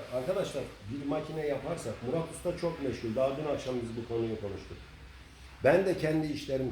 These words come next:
çok çok yoğun. Gelip giden yanıma yakın arkadaşlarım bunu biliyor. Biz bir makine yaparken maliyet hesabından önce en iyisiyle en uygun nasıl çıkar ondan sonra düşünürüz. Ama millet eline alıyor şu parçayı.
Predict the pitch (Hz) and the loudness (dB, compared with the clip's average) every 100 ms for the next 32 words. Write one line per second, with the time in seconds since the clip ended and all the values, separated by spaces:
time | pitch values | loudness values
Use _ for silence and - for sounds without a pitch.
0 | - 135 - 123 - 120 120 139 127 127 | 0 -2 -2 -4 -2 2 4 4 4 2
1 | 151 - 123 131 127 131 123 117 113 131 | 0 0 4 6 6 6 6 4 4 2
2 | 123 120 113 - 101 104 104 107 104 98 | 2 0 -2 -2 0 2 2 2 2 0
3 | 95 85 - - - - 131 147 147 175 | 0 -2 -10 -18 -18 0 4 8 10 10
4 | 160 151 160 165 156 156 180 143 143 113 | 8 6 6 6 6 4 2 2 0 0
5 | - - - 104 120 156 170 180 190 156 | -4 -14 -8 6 10 12 10 6 4 4
6 | 160 165 165 160 170 180 165 135 123 117 | 2 2 0 2 4 6 8 6 4 2
7 | - 151 180 202 220 - 240 269 262 269 | 6 10 10 10 6 4 6 8 10 10
8 | 262 - - - - - - - - - | 10 4 -6 -18 -20 -20 -20 -16 -16 -6
9 | - 214 247 233 180 190 170 170 165 156 | 8 10 10 8 8 10 10 10 6 0
10 | 139 139 135 151 139 185 175 - 143 135 | 0 2 4 6 8 8 6 4 2 2
11 | 117 - 113 101 - 131 156 165 160 175 | 2 0 0 0 -4 0 4 6 6 6
12 | 180 - 135 165 175 165 170 165 147 - | 4 4 2 4 4 4 6 6 6 2
13 | 180 151 139 - 117 120 | -2 2 2 4 2 2